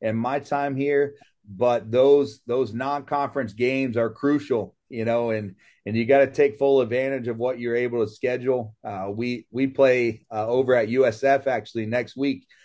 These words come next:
next Thursday. And so I, I really took it as, you know what, we better put ourselves in an environment that is top level so that we can feel that, because we don't need to think we're gonna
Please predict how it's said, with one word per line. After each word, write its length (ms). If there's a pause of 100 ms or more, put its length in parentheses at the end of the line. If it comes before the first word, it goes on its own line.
(180)
next 300
Thursday. 600
And 100
so 400 (300)
I, 220
I 240
really 340
took 320
it 160
as, 400
you 100
know 140
what, 340
we 160
better 640
put 160
ourselves 480
in 100
an 140
environment 720
that 180
is 260 (320)
top 320
level 560 (220)
so 200
that 100
we 140
can 240
feel 300
that, 340
because 540
we 160
don't 260
need 260
to 180
think 320
we're 120
gonna 360